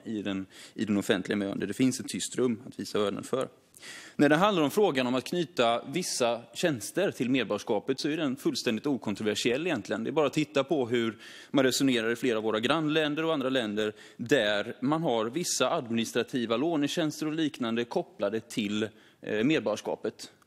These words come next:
Därigenom också kopplade till folkbokföringen, därför att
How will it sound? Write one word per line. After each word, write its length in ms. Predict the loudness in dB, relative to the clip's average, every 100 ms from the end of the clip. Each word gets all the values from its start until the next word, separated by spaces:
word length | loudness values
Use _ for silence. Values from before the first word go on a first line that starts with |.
| _ _ -16
Därigenom 680 | -10 -6 2 4 4 2 2
också 180 | 0 0
kopplade 340 | 0 0 0 -2
till 80 |
folkbokföringen, 760 | 0 0 0 0 0 2 2 2
därför 240 | 0 0
att 140 | -2